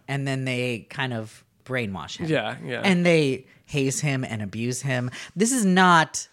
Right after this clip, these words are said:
Speaker 1: this
Speaker 2: Yeah.
Speaker 1: is not a, like, welcome
Speaker 2: No,
Speaker 1: to
Speaker 2: no,
Speaker 1: the
Speaker 2: no.
Speaker 1: world of
Speaker 2: No,
Speaker 1: freaks.
Speaker 2: but I'm saying, like, they're using that language. You know what I mean? To
Speaker 1: Right.
Speaker 2: ki-, it's like they're using language that is good,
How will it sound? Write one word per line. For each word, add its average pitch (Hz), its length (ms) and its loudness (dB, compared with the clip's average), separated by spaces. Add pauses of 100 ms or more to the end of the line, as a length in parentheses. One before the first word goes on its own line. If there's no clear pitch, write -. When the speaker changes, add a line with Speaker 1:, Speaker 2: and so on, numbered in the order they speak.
(140)
Speaker 1:
this 233 100 2
Speaker 2:
Yeah. 240 160 8
Speaker 1:
is 196 60 8
not 240 180 10
a, 214 40 6
like, 180 200 6
welcome 165 500 4
Speaker 2:
No, 294 80 4
Speaker 1:
to 269 80 8
Speaker 2:
no, 214 120 6
Speaker 1:
the 131 40 0
Speaker 2:
no. 131 60 -6
Speaker 1:
world 139 280 2
of 262 60 2
Speaker 2:
No, 247 160 8
Speaker 1:
freaks. 170 160 4
Speaker 2:
but 233 80 6
I'm 214 140 4
saying, 233 500 6
like, 175 240 4 (140)
they're 185 160 6
using 180 500 4
that 160 240 4
language. 156 880 0
You 147 80 0
know 143 80 2
what 143 100 4
I 143 80 2
mean? 147 460 0
To 135 60 -12
Speaker 1:
Right. 143 220 0
Speaker 2:
ki-, 165 200 2
it's 156 180 -2
like 170 220 0
they're 175 100 6
using 202 460 2
language 160 360 2
that 151 180 0
is 170 280 4
good, 139 460 -2